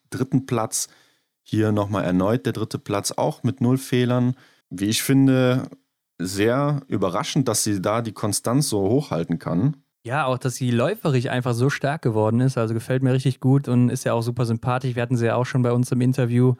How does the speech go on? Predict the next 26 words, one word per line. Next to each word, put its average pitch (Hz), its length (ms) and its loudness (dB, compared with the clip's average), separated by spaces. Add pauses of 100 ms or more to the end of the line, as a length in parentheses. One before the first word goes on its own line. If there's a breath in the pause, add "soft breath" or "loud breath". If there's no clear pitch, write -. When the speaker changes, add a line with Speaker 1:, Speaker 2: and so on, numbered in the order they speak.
(140)
Speaker 1:
Ja. 95 180 -2 (340)
Speaker 2:
die 117 240 -2
Lisa. 123 760 0
Also 110 440 -2
hat - 180 -4
einen 120 120 2
Riesensprung 139 600 2
gemacht. 139 480 0 (640)
Achte 135 280 -2
Laufzeit 131 460 0
auch 127 160 0
hier, 131 300 2
ja, 120 220 2
schnellste 127 420 0
Tiril 120 260 2
Eckhoff, 127 420 -2
kurz - 320 -4
vor 123 400 2 (280)
Denise 120 280 2
Herrmann 127 300 2
mit 123 100 2
zwei 123 240 -2
Komma 123 260 0
acht 127 120 -4
Sekunden. 147 600 4
Speaker 1:
Mhm. 107 360 0